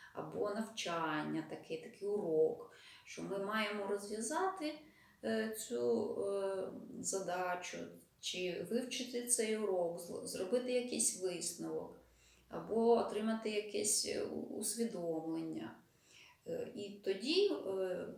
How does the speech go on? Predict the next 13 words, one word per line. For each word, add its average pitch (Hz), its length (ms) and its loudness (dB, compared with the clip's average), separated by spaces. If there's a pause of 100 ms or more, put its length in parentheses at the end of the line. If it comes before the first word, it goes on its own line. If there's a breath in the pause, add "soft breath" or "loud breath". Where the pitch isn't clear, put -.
це 311 220 0
все, - 400 0
е, 285 300 0 (460)
регулюється, 170 880 2 (260)
і - 380 -8
все - 180 0
йде 233 300 4
добре. - 520 -8 (840 soft breath)
Е, 165 240 -4 (100)
тобто, 262 600 2 (760)
тоді 208 240 4
було 262 320 6
так. - 480 0